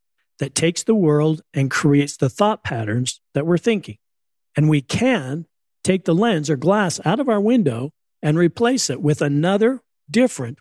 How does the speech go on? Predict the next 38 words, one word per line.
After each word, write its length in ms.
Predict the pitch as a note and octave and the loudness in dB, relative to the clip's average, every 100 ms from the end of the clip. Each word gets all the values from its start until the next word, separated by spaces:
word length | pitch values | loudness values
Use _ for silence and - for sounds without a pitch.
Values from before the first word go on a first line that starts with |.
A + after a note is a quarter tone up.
| - | -2
way 480 | F3+ A#3 B2 G#2 - | 0 2 -2 -8 -12
of 80 | C#3 | -6
thinking. 460 | - A#3 - G2 - _ _ _ _ | -2 -2 -4 -14 -16 _ _ _ _
And 120 | D3+ | 0
here's 220 | C#3 D#3+ - | 2 2 0
how 80 | |
you 160 | C#3+ E3 | 0 2
do 160 | A#3 F#3+ | 4 2
that. 220 | G#2+ - _ _ _ _ _ - | 0 -12 _ _ _ _ _ -14
Fully 560 | - E3+ F3 G3+ A3+ | -4 0 2 2 -2
accept 640 | G#3+ - - E3 C3+ _ _ _ | -8 -10 0 0 0 _ _ _
where 160 | C3+ C#3 | 0 2
you 240 | C3+ C#3+ | 2 2
are 300 | C#3 G#2 F#2+ _ _ _ _ _ _ - | 0 -4 -14 _ _ _ _ _ _ -2
and 160 | E3+ G3+ | 0 2
what 180 | C4+ | 2
you 200 | E3 B2 | 0 -8
are. 140 | - - _ _ _ _ - | -10 -20 _ _ _ _ 0
And 100 | F#3 | 2
that 100 | C4+ | 2
doesn't 260 | A#3 F3 F#3 | 0 -2 -2
mean 400 | E3 D#3 E3 F#3+ _ _ - | 0 0 -2 -4 _ _ -4
that 260 | D#3 C3+ - | -2 -2 -10
where 200 | F#3+ E3 | -4 0
you 180 | D#3 D3+ | 2 2
are 160 | F#3+ E3 | 2 2
is 100 | B2+ | 0
where 160 | D3+ | 0
you'll 160 | C3+ B2+ | 0 0
stay 580 | - - G#3+ E3 D3+ G#3 | -2 0 2 2 2 0
or 220 | C#3 C3+ | 0 0
who 120 | F3+ | 2
you 240 | G#3+ F3 C#3+ | 4 4 2
are 140 | C#3+ | 0
is 120 | B2+ | 0
what 140 | C#3+ C#3+ | -2 -2
you'll 100 | B2+ | -2
become, 580 | A#2+ - A#3 F#3+ G#2 | -2 -2 -2 -2 -6